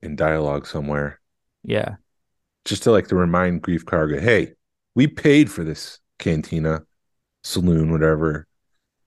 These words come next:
Speaker 1: You, you deserve, you need to give us a drink here."
Speaker 2: Right. I, I think they kinda hinted at it, but it wasn't real
Speaker 1: I didn't
Speaker 2: good.
Speaker 1: pick up on it, tw-, and I watched it twice.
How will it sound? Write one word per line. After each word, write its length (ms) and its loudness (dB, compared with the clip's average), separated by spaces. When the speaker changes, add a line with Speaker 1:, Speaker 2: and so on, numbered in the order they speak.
Speaker 1:
You, 200 4
you 300 2
deserve, 480 4
you 100 2
need 180 4
to 60 2
give 180 2
us 140 -2
a 40 -12
drink 320 0
here." 320 -12
Speaker 2:
Right. 160 -2
I, 160 4
I 120 4
think 260 0
they 100 4
kinda 460 0
hinted 400 0
at 220 4
it, 120 2
but 140 2
it 100 0
wasn't 360 0
real 340 4
Speaker 1:
I 80 4
didn't 160 4
Speaker 2:
good. 80 4
Speaker 1:
pick 80 0
up 160 4
on 140 2
it, 140 -4
tw-, 180 -12
and 100 -2
I 80 0
watched 380 2
it 80 -8
twice. 600 -2